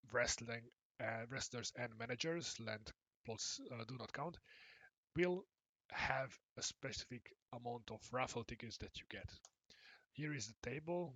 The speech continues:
basically showing you how many raffle tickets you get for, for different, um, cards. For if you, if you have an epic wrestler card, which is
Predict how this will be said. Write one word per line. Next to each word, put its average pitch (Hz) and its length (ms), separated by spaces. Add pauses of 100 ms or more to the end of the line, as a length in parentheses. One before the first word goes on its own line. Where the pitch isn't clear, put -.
basically 117 540 (100)
showing 120 420
you 127 240
how 117 320
many 113 200
raffle 117 300
tickets - 380
you 107 80
get 107 200
for, 98 320 (120)
for 107 160
different, 104 460 (680)
um, 107 240 (640)
cards. 151 380
For 120 180
if 120 180
you, 113 160
if 123 300
you 120 80
have 117 80
an 120 100
epic 135 360 (120)
wrestler 127 400
card, 110 340 (500)
which 147 200
is 127 280